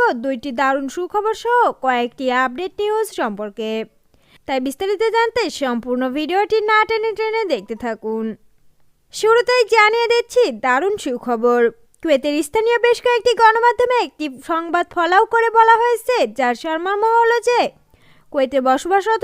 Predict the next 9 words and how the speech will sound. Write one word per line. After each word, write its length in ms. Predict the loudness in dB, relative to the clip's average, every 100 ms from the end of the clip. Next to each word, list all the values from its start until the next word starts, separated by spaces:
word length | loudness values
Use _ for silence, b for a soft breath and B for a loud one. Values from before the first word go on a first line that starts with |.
| 2
ষাট 180 | 4 4 2
বছর 200 | 0 0
বয়সী 260 | 2 2 -2 -2
প্রবাসী 360 | -2 -2 -2 -4 -4
যাদের 220 | -2 -2 -4
উচ্চতর 400 | -6 -6 -2 2 2 2
ডিগ্রি 220 | 0 2 2
বা 60 | 2
সার্টিফিকেট 560 | 2 2 2 -4 -4